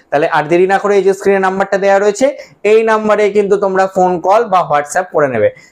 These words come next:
এবং ভূগোল বিষয়ের সাথে সাথে তোমরা এখানে ইতিহাস পেয়ে যাবে, পলিটিক্যাল সায়েন্স পেয়ে যাবে, এডুকেশন পেয়ে যাবে,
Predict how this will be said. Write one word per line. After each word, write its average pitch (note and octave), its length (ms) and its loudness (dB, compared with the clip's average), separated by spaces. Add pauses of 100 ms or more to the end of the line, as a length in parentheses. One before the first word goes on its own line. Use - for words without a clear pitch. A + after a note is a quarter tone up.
এবং F3 400 0
ভূগোল F#3 300 2
বিষয়ের G#3 320 -2
সাথে G3 260 -4
সাথে G3+ 220 0
তোমরা F#3 380 0 (260)
এখানে F#3 360 -2
ইতিহাস F#3 460 0
পেয়ে F#3 180 2
যাবে, F3 260 2 (260)
পলিটিক্যাল D#3 440 0
সায়েন্স F#3 300 -4
পেয়ে F3+ 160 2
যাবে, F3 260 0 (100)
এডুকেশন F3 540 -2
পেয়ে F#3 240 0
যাবে, F3 280 0